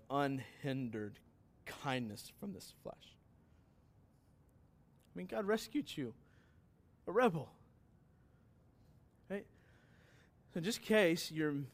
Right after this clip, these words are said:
missing something that I've been implying the whole time, this taking us to heaven,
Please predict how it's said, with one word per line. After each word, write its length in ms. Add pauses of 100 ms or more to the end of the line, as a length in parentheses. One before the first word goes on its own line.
missing 400
something 380
that 120
I've 320
been 140
implying 580
the 100
whole 180
time, 380 (1160)
this 380 (160)
taking 420
us 160
to 120
heaven, 500